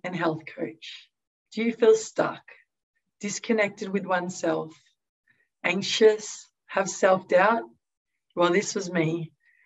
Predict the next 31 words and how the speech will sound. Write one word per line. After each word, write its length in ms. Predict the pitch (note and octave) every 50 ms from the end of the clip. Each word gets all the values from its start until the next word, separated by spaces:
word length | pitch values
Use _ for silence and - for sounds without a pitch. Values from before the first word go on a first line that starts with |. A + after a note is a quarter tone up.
| _ _ _ -
Until 300 | F3+ F#3+ F#3+ - G#3+ G#3+
I 100 | G#3+ G#3
came 240 | G#3 A3 G#3 G#3
across 340 | G#3 - - G#3+ F#3+ F#3 - -
energy 360 | F3+ F#3 F#3+ F#3 F#3 F3 F3 F#3
healing, 580 | E3+ F3+ F3 E3 E3 D#3+ D#3+ E3 E3 E3 - _ _ _ _ _ _ _ _ -
it 140 | G#3 G3
changed 460 | - - - G#3+ F#3+ F#3 F#3+ G3 F#3+ G3
my 120 | F#3+ F#3
life 400 | F3+ F3 E3 D#3+ D#3+ E3 E3+ E3+
so 320 | - - - G3 F#3 F#3
much. 560 | F#3 F3+ E3+ E3 E3 - - - - - - -
It 140 | F3 F3+ -
started 440 | - - - F#3+ F3+ F3+ F3 E3+ E3
a 20 |
rebirth 580 | D#3+ E3 E3+ E3+ E3+ E3+ E3+ E3 D#3+ D#3+ D#3+ - _
for 60 | -
me. 320 | E3 D#3+ D#3+ E3 E3 E3 - _ _ _ _ _ _ _ _ _ _ _ _ - - - - - - - - - -
It 100 | G3+ G#3+
healed 380 | G#3+ F#3 A#3 A#3+ A#3 A#3+ A#3+ A#3
me 340 | A3 A3 G#3+ G#3 G#3 G3+ -
and 160 | - F3 F3
released 460 | F3 F3 E3+ F3 F3 F3 F3 - -
my 140 | F3 E3+ D#3+
emotional 500 | E3 E3 E3+ E3 E3+ E3+ E3+ - F#3+ F#3
blocks 640 | E3+ E3+ D#3+ D#3+ D3+ - - - - - - - - - _ - - - - - - - -
that 140 | - - -
were 100 | - -
keeping 380 | - - A#3 A#3+ A#3+ C4 B3+
me 100 | B3+ A#3+
stuck, 520 | A3+ - - - - F#3+ D#3+ - - -